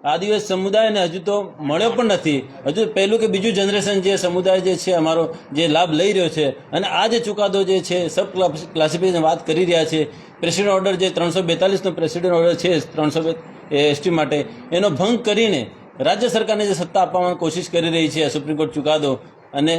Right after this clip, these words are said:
જે સબ ક્લાસિફિકેશનની વાત કરી રહી છે અને જેના કારણે એ મોટું નુકસાન આદિવાસી સમુદાયને ભોગવવું પડે તેમ છે.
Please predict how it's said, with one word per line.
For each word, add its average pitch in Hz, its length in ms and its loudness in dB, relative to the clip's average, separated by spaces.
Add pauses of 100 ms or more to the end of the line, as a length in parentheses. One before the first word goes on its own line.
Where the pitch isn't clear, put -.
જે 185 160 0
સબ 226 220 0
ક્લાસિફિકેશનની 196 720 0
વાત 180 180 4
કરી 185 240 0
રહી 190 100 0
છે 202 180 -4
અને 190 280 0 (460)
જેના 220 300 0
કારણે 190 340 2 (340)
એ 185 80 0
મોટું 208 320 2
નુકસાન 202 300 0
આદિવાસી 180 360 2
સમુદાયને 170 440 2 (300)
ભોગવવું 160 300 2
પડે 165 200 0
તેમ 147 220 2
છે. 127 180 -2